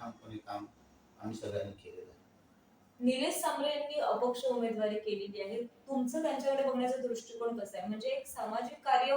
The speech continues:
Speaker 2: त्यांनी करतात आणि करत आलेले आहेत, त्याबद्दल तुम्ही काय सांगाल? आणि त्याचाच फायदा त्यांना यावेळेस झाला असेल का?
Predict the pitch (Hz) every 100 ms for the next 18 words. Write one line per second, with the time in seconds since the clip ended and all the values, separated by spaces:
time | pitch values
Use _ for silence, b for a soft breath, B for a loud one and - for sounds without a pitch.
0 | 277 247 240 240 220 - 180 - - -
1 | - - 226 240 240 247 262 208 208 269
2 | - 233 240 233 233 220 202 190 175 -
3 | - - - 233 233 233 - 285 - 240
4 | 220 247 247 247 247 262 - - - -
5 | - - 220 226 240 247 240 196 190 185
6 | - - -